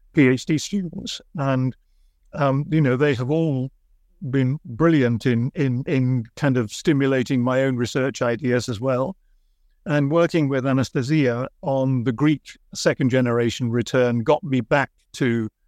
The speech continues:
thinking about the second generation and, and particularly return migration. Another thesis that,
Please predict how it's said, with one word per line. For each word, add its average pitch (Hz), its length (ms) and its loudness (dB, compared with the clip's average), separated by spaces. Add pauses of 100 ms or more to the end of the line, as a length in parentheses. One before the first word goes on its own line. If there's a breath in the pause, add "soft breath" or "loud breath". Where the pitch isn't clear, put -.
(240)
thinking 131 340 2
about 113 380 -2 (160)
the 147 80 -4
second 131 260 2
generation 120 640 0
and, 120 240 -2
and 123 160 -2
particularly 123 480 -2
return 117 460 0
migration. 117 720 -2 (520)
Another 135 380 2 (240)
thesis 151 480 -2
that, 147 180 -2